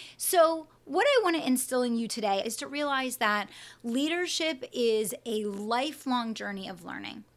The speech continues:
It's something that we never quite fully master, but it's something that the longer you focus on it and the more that you take interest in it, the easier it becomes and the more effective you will grow to be. And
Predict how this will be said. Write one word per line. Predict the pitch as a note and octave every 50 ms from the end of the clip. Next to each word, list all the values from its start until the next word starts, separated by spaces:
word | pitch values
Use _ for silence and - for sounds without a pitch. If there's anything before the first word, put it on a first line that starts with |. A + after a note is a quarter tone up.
| _ _
It's | A#3 A3 -
something | - B3 A#3+ B3 A#3 A#3 A#3+ A3+ A3+
that | A3 G3+ G3+ G3 -
we | - B3+
never | C#4+ G4 A4 A#4+ B4 A#4+ A#4 A4+ G#4
quite | - - - E4 D#4 - - -
fully | - - C#4 C4+ B3 C4 B3+
master, | A3+ A3 G3 F3+ F#3+ F#3+ - - - C4 D4 E4 F4 - - - - - _
but | - B3+
it's | C4 B3+
something | - C#4 C4 B3 C#4 C4 C4
that | B3 A3+ - _
the | - A#3 A3 A3 G#3+ G#3+ G#3+ G#3+
longer | G#3+ A3 A#3 A#3 B3 C4 B3+ D#4
you | D#4 D4+ E4
focus | D#4 - - G#3+ G3+ - G#3 G3 -
on | G3+ G3 F#3+
it | F#3+ G#3 A3
and | G#3 G3+ G3+
the | G3+
more | G#3 G#3+ A3 A3+ A#3 A#3 A#3+
that | A3+ G#3+ -
you | G3+ G#3
take | G3 - - - G#3+ F#3+ - -
interest | - A#3 A3+ G#3+ - G#3 G3 - -
in | - - - B3+
it, | G#3+ G3 F#3 - - - - - - _
the | - B3 - C#4 B3+
easier | C4+ C#4+ B3 B3+ C4+ B3+ A#3+
it | A3 G#3 -
becomes | A3 A3 - - G#3 G#3 G3+ G3 G3 F#3
and | F#3 G3+ F#3+ F#3+
the | G3
more | F#3+ F#3+ F#3+ F#3 F3+
effective | - F#3 F3 - - F#3+ F3+ - - G3 F#3 F#3 F3 F3+ _ - _ _ _
you | - F#3 F#3+ G3+ A3 A3 A3
will | G3 F#3+ F#3+ G3 F#3+ F#3 F#3 F#3 F3+ _ _ -
grow | F3 F3+ G3 A#3 - -
to | - - -
be. | F#3+ F#3+ C#4+ - - - - _ _ _ _ _ - - - - - - _ _
And | C4 C4 C4 C4 C4 C4 C4 B3+ C4